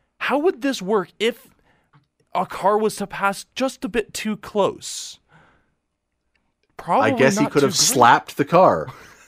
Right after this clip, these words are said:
Speaker 2: I mean, I don't know. I, it's, it's, I, I just, th-, the report of the man swinging his genitalia at passing cars is, uh, is just too good. I, I'm gonna endeavor, next time I have to write about someone flashing,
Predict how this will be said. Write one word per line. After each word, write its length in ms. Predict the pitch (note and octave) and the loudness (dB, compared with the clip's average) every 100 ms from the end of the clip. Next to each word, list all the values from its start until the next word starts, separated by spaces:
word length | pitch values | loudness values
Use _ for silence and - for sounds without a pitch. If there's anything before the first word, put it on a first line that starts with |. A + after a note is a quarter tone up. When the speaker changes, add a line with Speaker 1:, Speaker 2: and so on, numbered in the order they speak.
| _ | _
Speaker 2:
I 80 | D#3 | 2
mean, 160 | C#3+ C#3+ | 4 6
I 200 | D3+ D3+ | 6 6
don't 180 | F3 F3 | 6 6
know. 120 | E3 | 6
I, 140 | D3 | 6
it's, 280 | D3 F3 - - - - | 4 0 -4 -8 -10 0
it's, 280 | C#4 - - - - - | 2 0 -10 -20 -8 2
I, 260 | F3+ G3 - - - | 4 4 -2 -14 2
I 120 | F#3 | 4
just, 220 | A3+ G3 | 4 0
th-, 300 | - D#3+ E3+ | -2 -12 -8
the 120 | F3+ E3+ | 0 2
report 540 | E3+ - A3+ A#3 A#3+ | 2 0 6 6 6
of 180 | G3+ F3+ | 2 2
the 100 | E3 | 2
man 320 | D#3 E3+ F3 | 0 2 2
swinging 920 | D#3+ - - - E3+ F#3 G#3+ F#3 F#3+ F3 | 2 4 4 2 2 2 4 -2 -2 0
his 200 | E3+ D#3 | 2 2
genitalia 800 | D#3 D3 C#3+ D3 C#3 B2+ A#2 A2+ | 2 2 2 2 4 4 0 0
at 140 | A2 | -2
passing 480 | C3+ B2 A#2+ C3 B2 | -2 -2 -2 -4 -6
cars 560 | B2+ A#2 G#2 G#2 G#2 - _ _ _ _ - | 0 2 4 2 -2 -14 _ _ _ _ -2
is, 320 | C3+ B2 A2+ | 2 2 4
uh, 180 | B2 A2 | 4 4
is 240 | D3 A#2+ A2+ | 2 0 2
just 240 | D3 - | 0 0
too 180 | - F3+ | 2 6
good. 180 | C#3 A2+ | 8 8
I, 120 | A#2 | 6
I'm 220 | C3 B2+ | 4 4
gonna 220 | C#3+ C#3 | 4 4
endeavor, 720 | C#3+ D3+ B2+ C#3+ D3 D3 C#3 - | 4 0 4 6 6 6 4 0
next 280 | C3 D#3+ - | -2 -2 2
time 180 | D3+ | 2
I 80 | C#3 | 4
have 140 | C3+ - | 2 2
to 100 | C3 | 4
write 180 | B2+ | 4
about 220 | B2 A#2 - | 4 0 2
someone 300 | B2+ A#2+ A2 | 0 0 -4
flashing, 600 | - A#2 A2 - F#2+ | 2 2 2 -2 -6